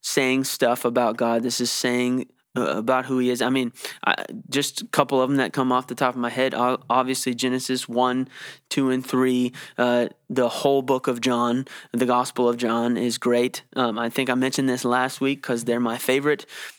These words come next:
uh, chapters. But John fourteen, fifteen, and sixteen talk a lot about who he is, uh, who Jesus is. But let's ponder that today. And ask yourself the question, then ask, a-, ask God the question, "Am I, is there something I'm not seeing rightly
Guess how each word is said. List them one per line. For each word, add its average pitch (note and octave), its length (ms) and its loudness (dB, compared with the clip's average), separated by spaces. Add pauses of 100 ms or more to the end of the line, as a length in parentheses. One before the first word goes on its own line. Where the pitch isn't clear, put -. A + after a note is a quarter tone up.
(160)
uh, B2+ 160 2
chapters. D3+ 580 0
But D3+ 140 2
John C3+ 280 0
fourteen, C3+ 440 -2
fifteen, C3+ 400 -2
and B2+ 100 0
sixteen C3+ 460 -2
talk B2+ 260 -2
a A#2 60 -2
lot A#2 300 4
about C3+ 280 0 (100)
who E3+ 280 0
he D#3 260 2
is, D#3 320 0 (460)
uh, B2+ 140 2
who C#3+ 200 0
Jesus D3+ 560 0
is. D3 340 0 (300)
But C#3 120 2
let's F#3+ 160 2
ponder F#3 400 2
that A#2 200 -2
today. A2 380 0 (600)
And C#3 120 2
ask D#3+ 220 0
yourself D3 340 0
the C#3+ 120 -4
question, C#3+ 400 0
then C#3+ 120 0
ask, D3 260 0
a-, C3 240 0
ask C3+ 320 -2
God C#3 280 2
the C3+ 80 0
question, B2 500 0 (260)
"Am D3 200 2
I, E3 280 2
is C#3+ 160 -2
there D#3 120 2
something D#3+ 380 0
I'm C#3 160 0
not C#3 220 2
seeing C3+ 300 0
rightly A#2+ 480 0